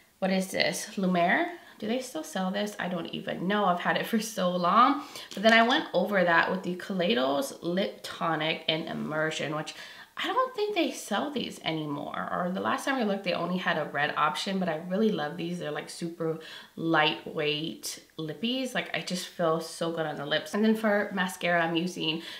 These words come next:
the Beauty For Real High Def Mascara, my go-to right now. And I think that's it. Yes, that is it for this look.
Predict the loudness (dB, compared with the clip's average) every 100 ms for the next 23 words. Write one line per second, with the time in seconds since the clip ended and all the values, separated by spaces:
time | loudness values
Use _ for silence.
0 | -6 -2 -2 -2 -4 -4 -4 -6 -8 -4
1 | -2 -2 -2 -4 -10 -2 0 0 -2 -2
2 | -2 -4 -12 -12 -10 -6 -4 -4 -4 -6
3 | -8 -4 0 0 0 -2 0 4 2 2
4 | -2 0 2 4 4 2 -2 -10 -14 0
5 | 4 6 6 4 2 0 -4 0 0 2
6 | 0 0 -2 -4 0 0 -2 -6 -14 -6
7 | -2 -2 -4 -2 0 0 -2 0 0 0
8 | -4 -4 -2 -2 -4 -6 -4 -2 0 0
9 | -2 -6